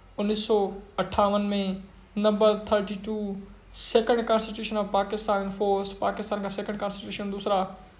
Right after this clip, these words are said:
कब दिया गया? आठ जून उन्नीस सौ बासठ। नंबर थर्टी थ्री, second constitution of Pakistan abrogated।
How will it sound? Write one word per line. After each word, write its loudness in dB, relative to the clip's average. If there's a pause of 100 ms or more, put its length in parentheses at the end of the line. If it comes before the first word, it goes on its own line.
(600)
कब 4
दिया 6
गया? 6 (200)
आठ 8
जून 0
उन्नीस -2
सौ 0
बासठ। 0 (1200)
नंबर 6
थर्टी 2
थ्री, -4 (240)
second 4
constitution -2
of -2
Pakistan 0
abrogated। 0